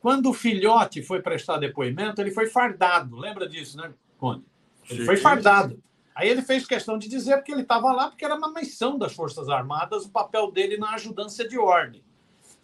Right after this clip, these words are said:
Speaker 1: O Exército questionado chegou e falou, "Não, ele foi mesmo por orientação do Exército." O bochicho que correu é que tinha sido pri-, pressão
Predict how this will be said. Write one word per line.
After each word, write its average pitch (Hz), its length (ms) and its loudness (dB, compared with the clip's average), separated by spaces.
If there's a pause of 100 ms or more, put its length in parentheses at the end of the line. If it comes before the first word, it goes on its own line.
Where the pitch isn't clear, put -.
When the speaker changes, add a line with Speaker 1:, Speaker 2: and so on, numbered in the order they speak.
(920)
Speaker 1:
O 330 240 4
Exército 214 540 2
questionado 240 800 -2
chegou 285 320 -6
e 277 40 -2
falou, 262 200 -2
"Não, 277 200 -2
ele 269 120 0
foi 262 200 2
mesmo 254 400 0
por 262 160 0
orientação 254 760 2
do 254 80 2
Exército." 214 600 0 (1300)
O 330 160 -2
bochicho 302 540 0
que 214 140 -4
correu 202 460 6
é 226 80 2
que - 100 -6
tinha 254 220 -2
sido 220 260 -4
pri-, 240 420 0 (140)
pressão 254 840 4